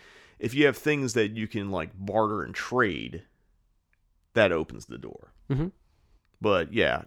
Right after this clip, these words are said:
Speaker 1: cold approaching doesn't happen, and I don't think too often a theater goes in,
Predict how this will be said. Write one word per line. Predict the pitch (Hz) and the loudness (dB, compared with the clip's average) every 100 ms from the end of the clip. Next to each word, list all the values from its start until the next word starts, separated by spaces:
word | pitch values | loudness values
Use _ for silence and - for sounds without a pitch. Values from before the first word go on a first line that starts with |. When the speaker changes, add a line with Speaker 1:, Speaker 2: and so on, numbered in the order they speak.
| _ | _
Speaker 1:
cold | - 123 104 | 2 4 2
approaching | - 90 85 85 | 0 -4 -4 -8
doesn't | 82 73 | -8 -8
happen, | 87 76 76 73 | -6 -6 -6 -10
and | 71 | -6
I | 82 85 | -4 -4
don't | 76 | -6
think | - 80 - | -8 -10 -8
too | 107 82 | -4 -2
often | 76 76 73 | -2 -4 -10
a | |
theater | 67 90 73 76 73 67 | -12 -8 -8 -8 -10 -10
goes | 82 69 78 | -6 -6 -8
in, | 64 69 | -12 -14